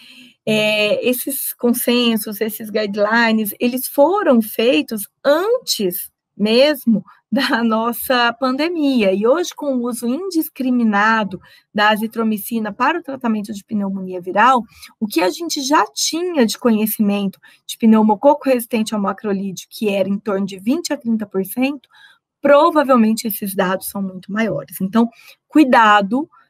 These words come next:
mesmo que esteja em guideline, em consenso, o uso da azitromicina sozinha talvez não seja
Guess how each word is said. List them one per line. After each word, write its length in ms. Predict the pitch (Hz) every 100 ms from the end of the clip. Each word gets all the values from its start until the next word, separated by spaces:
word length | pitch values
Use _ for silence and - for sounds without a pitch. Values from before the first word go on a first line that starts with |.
| _ -
mesmo 500 | 208 226 320 349 339
que 140 | -
esteja 460 | 320 - 240 208 214
em 40 |
guideline, 680 | 214 202 202 202 202 208 202
em 40 | 202
consenso, 640 | 202 196 - 214 233 220 - _ -
o 160 | 226 294
uso 180 | 339
da 160 | 277 277
azitromicina 800 | 269 262 262 240 233 - 208 202
sozinha 800 | - 277 285 320 233 262 277 226
talvez 400 | 226 202 220 226
não 220 | 233 285
seja 520 | - - 220 214 240